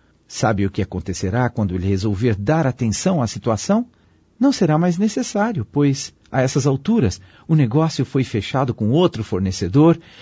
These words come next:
e o cliente estará, inclusive, desapontado com a empresa e com o vendedor pela ausência de retorno. Não houve sequência em tempo hábil.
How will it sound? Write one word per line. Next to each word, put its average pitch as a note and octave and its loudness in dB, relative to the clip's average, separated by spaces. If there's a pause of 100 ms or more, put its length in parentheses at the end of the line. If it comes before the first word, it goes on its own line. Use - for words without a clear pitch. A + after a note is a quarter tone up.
(120)
e F#3 6
o F3 2
cliente D3+ 2
estará, G2+ 0
inclusive, A3+ 6 (300)
desapontado A#3 4
com D#3 0
a B2+ 4
empresa D3+ 6
e C3 2
com B2 0
o - 2
vendedor A2 2 (280)
pela G#2 0
ausência F#2 -2
de D#2+ -6
retorno. C#2+ -10 (580)
Não A3 4
houve F3+ 2
sequência B2+ -2 (440)
em E3 4
tempo - -4
hábil. - -8